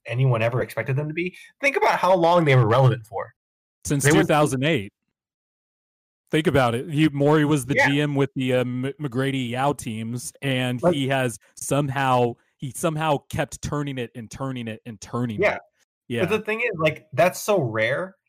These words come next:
Speaker 1: and it feels like the Warriors are doing that now, where they're just trying to keep turning it, and it's just, it's devolved into, like, I don't know what it is. Their roster is absolutely horrible.
Speaker 2: It's
Speaker 1: Outside of
Speaker 2: horrid.
Speaker 1: It's,
Speaker 2: It
Speaker 1: it's one, it's one of the weirdest things I've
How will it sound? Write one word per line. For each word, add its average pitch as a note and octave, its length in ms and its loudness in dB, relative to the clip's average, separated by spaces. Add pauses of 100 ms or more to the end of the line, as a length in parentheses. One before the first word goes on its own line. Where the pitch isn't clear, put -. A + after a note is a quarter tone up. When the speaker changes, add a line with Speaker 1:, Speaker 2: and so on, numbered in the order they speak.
Speaker 1:
and F3 120 0
it - 160 -12
feels A3 300 -8
like F#3 160 2
the D3+ 80 -2
Warriors C#3 500 -4
are C3 60 -4
doing C3+ 160 -2
that A#2 180 -2
now, C3 260 0
where A#2+ 120 -10
they're A2+ 80 -10
just C3+ 240 -12
trying F#3+ 180 -2
to B2 80 -6
keep E3 400 -14 (180)
turning C#3+ 420 -4
it, G#3 200 -6 (460)
and D#3 120 0
it's C#3+ 220 -4
just, F3 280 -4 (840)
it's D#3 200 -2
devolved C3+ 640 4
into, C3+ 200 2
like, A#2 360 2
I D#3+ 60 -2
don't G3 100 4
know A#2 80 -2
what A2 300 -2
it B2+ 120 -2
is. G2+ 200 -6
Their F#3 140 0
roster C3 500 0
is G#2 180 -16
absolutely C#3 440 -8
horrible. - 480 -8 (320)
Speaker 2:
It's D#3+ 260 2
Speaker 1:
Outside E3+ 140 4
of C#3+ 80 6
Speaker 2:
horrid. G2+ 340 0 (880)
Speaker 1:
It's, E3+ 220 0
Speaker 2:
It E3+ 180 2
Speaker 1:
it's F#3 160 0
one, D3 480 0
it's F3+ 160 -2
one E3 220 2
of A#3+ 80 0
the E3+ 80 4
weirdest E3+ 520 2
things F3 200 -4
I've A2+ 100 -4